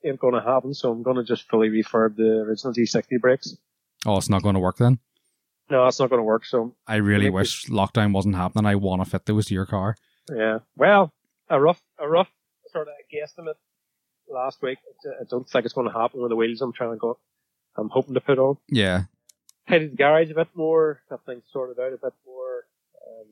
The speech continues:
Speaker 1: put the G sixty parts in order, trying to remember where things go. Yeah, I've been, I've doing a lot more exercise in the last while, cycling to work, got a new mountain bike, so I've been having a bit of fun with it,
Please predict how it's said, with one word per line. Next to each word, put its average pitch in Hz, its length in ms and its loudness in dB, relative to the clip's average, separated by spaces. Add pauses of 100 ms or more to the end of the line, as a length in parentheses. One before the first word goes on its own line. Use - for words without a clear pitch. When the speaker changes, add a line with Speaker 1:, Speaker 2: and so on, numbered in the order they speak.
(200)
Speaker 1:
put - 140 -12
the 120 80 -12
G 117 140 -6
sixty 123 360 -4
parts - 580 -2
in 120 80 -6
order, 123 540 2
trying 120 200 -4
to 110 60 -6
remember 110 400 -4
where 113 200 -4
things 110 380 -12
go. 120 320 -6 (120)
Yeah, 156 240 4
I've 156 100 0
been, 143 220 0 (200)
I've 131 100 -12
doing 220 160 2
a 208 40 2
lot 127 140 0
more 113 160 0
exercise 170 500 0
in 180 60 -2
the 175 60 2
last 180 200 -2
while, 165 320 2
cycling 139 460 -4
to 113 100 -4
work, 113 320 -2 (220)
got 135 80 -2
a 127 40 -6
new 120 140 -8
mountain 120 240 -4
bike, 135 220 2
so 131 180 -6
I've 117 60 -12
been 117 100 -12
having 131 160 -2
a 117 60 -10
bit 110 80 -6
of 110 100 -14
fun 107 220 -6
with 107 100 -4
it, 135 60 -8